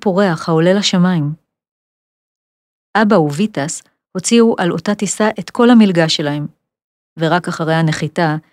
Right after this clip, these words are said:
הבינו שהכדור היה קשור לעץ. אבל יותר מכל חיכיתי שאבא יספר על השפירית. עוד בימי בית הספר, הוא התערב עם ויטס על עשרה רובלים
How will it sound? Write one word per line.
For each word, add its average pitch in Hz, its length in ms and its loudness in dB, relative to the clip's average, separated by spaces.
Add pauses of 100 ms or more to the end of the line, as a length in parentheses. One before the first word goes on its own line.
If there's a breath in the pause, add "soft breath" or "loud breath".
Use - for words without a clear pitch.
(180)
הבינו 220 320 6
שהכדור 190 680 0 (460)
היה 151 160 -4
קשור 170 380 -4
לעץ. - 440 -6 (1800)
אבל 202 160 6
יותר 226 300 4 (120)
מכל 196 420 4
חיכיתי 240 420 -2
שאבא 190 420 0
יספר 165 420 0
על 165 100 2
השפירית. 165 680 -4 (880)
עוד 240 220 4
בימי 196 320 6
בית 170 180 2
הספר, 165 480 -2 (460)
הוא 226 100 4
התערב 214 340 4
עם 226 180 8
ויטס 233 420 2
על 170 80 4
עשרה 165 320 0
רובלים 190 480 4